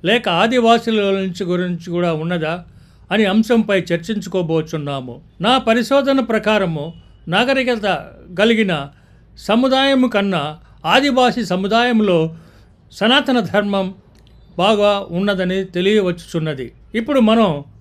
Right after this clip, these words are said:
పరిశీలించబోయే అంశం ఆదిమానవులైన జార్వా తెగ అండమాన్ ఐలాండ్స్లో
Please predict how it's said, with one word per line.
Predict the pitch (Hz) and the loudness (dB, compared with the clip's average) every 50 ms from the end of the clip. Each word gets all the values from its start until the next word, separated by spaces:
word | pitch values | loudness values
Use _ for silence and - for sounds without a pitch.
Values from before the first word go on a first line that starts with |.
| - - | -8 -2
పరిశీలించబోయే | 180 208 269 247 - 311 311 294 294 285 226 277 247 214 233 226 226 220 196 165 143 - - - | -2 0 0 0 0 0 2 2 0 -2 -2 -2 0 2 2 2 4 4 2 0 -2 -4 -8 -4
అంశం | 147 196 233 226 - 220 180 160 170 190 170 - - - _ - - - - - - - _ - | 0 2 2 2 2 0 0 -2 -2 -6 -8 -14 -20 -20 _ -20 -20 -20 -20 -20 -20 -18 _ -2
ఆదిమానవులైన | 156 202 254 269 294 254 254 254 254 254 247 240 233 220 214 208 196 185 | 2 2 2 2 2 2 4 4 4 4 4 6 6 6 4 2 0 -2
జార్వా | 165 139 165 175 208 226 226 220 214 208 | -2 0 0 0 2 2 2 2 2 2
తెగ | 214 196 190 170 170 135 107 - - - - - - - | 2 0 0 0 0 -2 -4 -8 -16 -20 -20 -20 -12 -4
అండమాన్ | 156 208 247 269 262 233 233 233 220 214 185 151 | -2 0 0 2 2 4 4 4 4 2 0 0
ఐలాండ్స్లో | 165 196 214 208 196 202 196 175 - - 185 175 175 180 180 | 0 0 2 2 0 0 -2 -4 -4 -2 0 0 0 0 -2